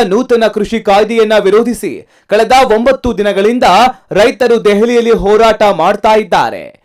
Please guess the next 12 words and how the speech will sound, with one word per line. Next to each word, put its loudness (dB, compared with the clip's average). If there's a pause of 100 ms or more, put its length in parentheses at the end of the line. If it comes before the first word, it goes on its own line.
(380)
ಸಿ -2
ಎ 4
ವಿರೋಧಿ 2
ಹೋರಾಟದಲ್ಲಿ -2 (220)
ಮುಂಚೂಣಿಯಲ್ಲಿ 0
ಕಾಣಿಸಿಕೊಂಡಿದ್ದ -4 (600)
ಎಂಬತ್ತೆರಡು 0
ವರ್ಷದ -2 (460)
ಬಲ್ಕಿಸ್ -4
ಬಾನು 0
ದಾದಿ 0
ಸಹ -4